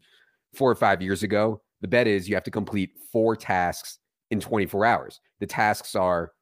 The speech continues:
run miles, eat donuts, drink beers, and masturbate to completion. You know, no dry coming, of course. Bales chose to do six-mile run. We had a stipulation that he had to do it in sixty minutes, twelve jerks to completion,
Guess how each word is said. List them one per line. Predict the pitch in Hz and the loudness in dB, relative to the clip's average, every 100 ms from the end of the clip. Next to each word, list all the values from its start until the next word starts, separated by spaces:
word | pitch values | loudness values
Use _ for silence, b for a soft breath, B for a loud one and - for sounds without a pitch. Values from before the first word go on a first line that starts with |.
| _ _ | _ _
run | 107 107 | -2 0
miles, | 95 90 85 87 - _ _ _ - | 0 0 0 -2 -6 _ _ _ -6
eat | 123 | -4
donuts, | 92 95 90 87 - - _ _ _ | -2 -2 0 -4 -6 -14 _ _ _
drink | 143 120 | -4 -4
beers, | - 95 87 82 - _ _ _ | -2 -2 0 -2 -8 _ _ _
and | 110 | 0
masturbate | 113 107 110 95 - | 0 0 -2 -4 -4
to | |
completion. | - 87 - 80 - - _ _ | -8 -6 -6 -6 -8 -16 _ _
You | - | -8
know, | 92 85 | -4 -2
no | 101 104 | 0 0
dry | 92 85 | -2 -4
coming, | - 87 82 | -4 -4 -4
of | 78 | -4
course. | - 90 - - _ _ _ _ _ - | -4 -4 -6 -20 _ _ _ _ _ 0
Bales | 123 165 147 | 2 4 2
chose | - 104 95 | 0 -2 0
to | 98 | -4
do | 85 87 85 87 - _ | -2 -2 -2 -4 -14 _
six-mile | - 147 - 110 107 | -8 -6 -2 0 0
run. | 110 87 80 87 _ | 0 -2 -4 -8 _
We | - | -2
had | 98 | -2
a | |
stipulation | - 87 98 92 - | -2 -4 0 -2 -2
that | 92 | -4
he | 85 | -2
had | 92 | -2
to | |
do | 90 90 | -2 -2
it | |
in | 87 | -4
sixty | - 98 - | -4 -6 -4
minutes, | 95 80 82 - _ _ _ _ _ _ _ _ | -2 -4 -6 -12 _ _ _ _ _ _ _ _
twelve | - - 117 | -4 2 2
jerks | 110 104 98 | 2 -2 -2
to | - | -4
completion, | 113 101 90 80 85 | -4 -4 -6 -6 -8